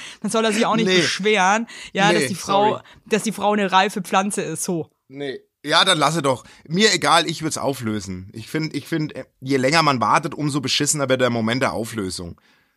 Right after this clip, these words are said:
Speaker 2: Also
Speaker 1: Ich frag mich nur, ob sie es wirklich so macht, dass sie sagt so, hey, irgendwie, ich, weißt du was, ich, ich möchte, pass auf, wir müssen das nächstes Mal aufklären. Ich möchte jetzt noch ein paar
Speaker 2: Okay.
Speaker 1: Sachen von ihr wissen, bevor
Speaker 2: Okay.
Speaker 1: ich irgendwas dazu sagen kann. Und
Speaker 2: Okay.
Speaker 1: zwar möchte ich wissen, ob sie das Gefühl
Speaker 2: Ja.
Speaker 1: hat,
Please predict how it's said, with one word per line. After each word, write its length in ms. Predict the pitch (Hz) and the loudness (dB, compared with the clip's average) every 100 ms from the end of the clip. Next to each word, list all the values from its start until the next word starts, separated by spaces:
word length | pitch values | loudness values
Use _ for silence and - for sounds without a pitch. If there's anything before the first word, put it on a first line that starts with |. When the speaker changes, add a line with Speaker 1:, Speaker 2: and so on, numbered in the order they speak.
| _ _ _ - | _ _ _ -4
Speaker 2:
Also 480 | 131 139 139 135 180 | 0 4 6 6 4
Speaker 1:
Ich 80 | |
frag 220 | 214 220 240 | 4 2 4
mich 140 | 220 | 2
nur, 240 | 247 254 - | 4 4 2
ob 100 | - | -2
sie 140 | 233 | -4
es 100 | 208 | 0
wirklich 260 | 226 226 202 | 0 0 -4
so 100 | 220 | 0
macht, 220 | 196 208 | 0 0
dass 80 | 208 | -4
sie 80 | 196 | -2
sagt 240 | 220 220 | -4 -4
so, 80 | 196 | -4
hey, 320 | 190 196 202 | 0 0 0
irgendwie, 480 | 196 190 175 175 175 - - - - - | -2 -4 -4 -4 -4 -10 -20 -20 -18 -12
ich, 180 | 202 - | -12 -8
weißt 220 | - 240 277 | 0 2 4
du 40 | |
was, 160 | 262 277 - | 2 2 -4
ich, 200 | 220 - - | -6 -6 -4
ich 160 | 233 220 | -2 2
möchte, 560 | 240 269 294 294 320 359 _ _ _ _ _ _ _ - | 2 2 -2 -2 -2 -6 _ _ _ _ _ _ _ -4
pass 140 | 240 220 | -2 4
auf, 320 | 180 160 - - | 2 2 -10 0
wir 100 | 220 | 2
müssen 220 | 240 262 | 4 2
das 100 | 208 | 2
nächstes 320 | 208 208 190 | 2 2 2
Mal 120 | 175 | 2
aufklären. 440 | 165 165 - 202 196 | 2 -2 0 0 0
Ich 80 | |
möchte 220 | 190 214 233 | 0 0 0
jetzt 120 | - | 0
noch 80 | 185 | -2
ein 60 | |
paar 120 | - | 2
Speaker 2:
Okay. 80 | 202 | 2
Speaker 1:
Sachen 220 | 180 - | 2 0
von 180 | 170 160 | -2 -2
ihr 100 | 160 | 0
wissen, 440 | 160 170 226 254 294 - - | -2 0 0 0 -2 -14 -4
bevor 180 | 202 175 | 2 6
Speaker 2:
Okay. 120 | 214 | 6
Speaker 1:
ich 40 | 175 | 4
irgendwas 200 | 214 202 | 2 0
dazu 180 | 190 180 | -2 -4
sagen 280 | 180 180 180 | -2 -2 0
kann. 100 | 185 | 0
Und 60 | |
Speaker 2:
Okay. 80 | 175 | 2
Speaker 1:
zwar 120 | 190 | 2
möchte 200 | 190 170 | 0 -2
ich 100 | 180 | -6
wissen, 400 | 214 - 220 220 | -6 -4 -2 -2
ob 80 | - | -4
sie 80 | - | -4
das 60 | |
Gefühl 320 | - - 226 233 | -6 -4 0 2
Speaker 2:
Ja. 80 | |
Speaker 1:
hat, 140 | 220 | 2